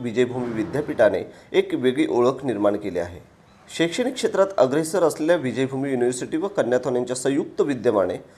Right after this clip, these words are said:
जामरुक येथील पीएनपी स्कूल, जिल्हा परिषद शाळा जामरुक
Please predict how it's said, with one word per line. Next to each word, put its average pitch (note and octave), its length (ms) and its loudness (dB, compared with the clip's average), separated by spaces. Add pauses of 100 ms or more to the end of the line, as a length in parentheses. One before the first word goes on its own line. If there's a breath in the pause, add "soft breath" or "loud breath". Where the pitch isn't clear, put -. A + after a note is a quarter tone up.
(340 soft breath)
जामरुक D#3 480 8
येथील G3 320 0 (420)
पीएनपी E3+ 400 6
स्कूल, G3 320 -4 (600)
जिल्हा C3+ 300 6
परिषद C3+ 320 0
शाळा B2+ 240 6
जामरुक B2 460 4